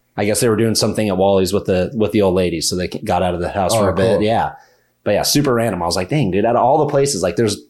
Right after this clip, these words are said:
Speaker 1: fifteen golf courses in this valley, and that's the
Speaker 2: Yeah.
Speaker 1: one we run into." So it was cool.
Speaker 2: Yeah. Especially actually running into 'em.
Speaker 1: Yeah. Yeah. And they were right behind us.
Speaker 2: Mm-hmm.
Speaker 1: And it, like, it was, I started getting pressure though,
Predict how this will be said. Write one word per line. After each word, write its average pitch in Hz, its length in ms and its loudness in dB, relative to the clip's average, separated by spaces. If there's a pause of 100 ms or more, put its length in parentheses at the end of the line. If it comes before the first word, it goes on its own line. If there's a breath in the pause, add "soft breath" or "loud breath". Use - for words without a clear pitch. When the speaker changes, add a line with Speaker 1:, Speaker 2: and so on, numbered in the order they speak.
(140)
Speaker 1:
fifteen 143 380 0
golf 117 240 2
courses 101 300 0
in 95 100 -2
this 85 120 -2
valley, 85 320 0
and 90 100 -4
that's 101 160 0
the 120 60 0
Speaker 2:
Yeah. 110 60 0
Speaker 1:
one 104 80 0
we 98 80 0
run 95 180 0
into." 82 300 -2
So 87 180 -4
it 101 80 2
was 104 100 0
cool. 92 400 -2
Speaker 2:
Yeah. 90 260 -2 (520 loud breath)
Especially 139 400 -2
actually 107 320 0
running 98 320 0
into 95 320 -2
'em. 80 180 -10
Speaker 1:
Yeah. 135 280 0 (160)
Yeah. 139 180 -2
And 123 100 0
they 120 60 0
were 110 80 2
right 117 140 2
behind 113 320 -2
us. - 160 -8
Speaker 2:
Mm-hmm. 92 340 -6 (140)
Speaker 1:
And 131 100 0
it, 127 160 -4 (220)
like, 104 180 0
it 107 60 0
was, 90 120 -6
I 101 120 -2
started 104 240 -2
getting 92 180 -2
pressure 95 320 0
though, 113 240 0